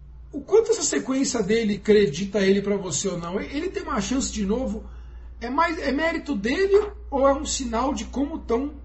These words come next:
abandonados os meio pesados hoje em termos de qualidade? Porque assim, a sequência dele é o Carl Robertson,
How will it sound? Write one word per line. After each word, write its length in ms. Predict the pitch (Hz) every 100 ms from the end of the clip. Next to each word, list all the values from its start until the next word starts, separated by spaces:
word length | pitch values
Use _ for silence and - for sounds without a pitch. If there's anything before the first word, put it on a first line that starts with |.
| - - -
abandonados 880 | 180 165 240 311 269 190 214 240 208
os 120 | 214
meio 200 | 202 226
pesados 520 | 220 165 185 196 165
hoje 300 | 185 214 208
em 20 |
termos 240 | 226 233 240
de 80 | 208
qualidade? 640 | 220 226 165 165 160 151 - - - - - -
Porque 140 | -
assim, 220 | 427 - 269
a 40 |
sequência 460 | 240 277 320 - 233
dele 420 | 185 285 320 226
é 60 |
o 120 | 226 226
Carl 340 | - 277 339
Robertson, 640 | 196 185 214 269 233 269